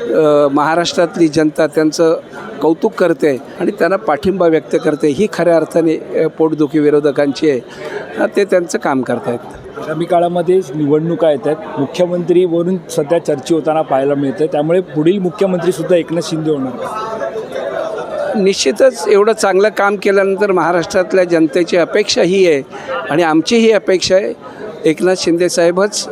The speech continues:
Speaker 1: या राज्याचे पुनश्च मुख्यमंत्री व्हावेत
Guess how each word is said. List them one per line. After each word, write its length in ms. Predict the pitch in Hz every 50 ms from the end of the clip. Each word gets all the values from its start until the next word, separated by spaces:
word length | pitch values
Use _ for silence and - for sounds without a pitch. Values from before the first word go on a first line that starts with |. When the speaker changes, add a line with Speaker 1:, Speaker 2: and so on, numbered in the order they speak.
| - -
Speaker 1:
या 140 | 190 170 170
राज्याचे 580 | 156 151 151 143 170 165 156 - - 175 190 208 - - - - - - - - -
पुनश्च 360 | - 156 180 202 202 - - 190
मुख्यमंत्री 640 | 180 175 151 - - 180 165 170 156 - 175 170
व्हावेत 320 | 156 151 156 156 151 135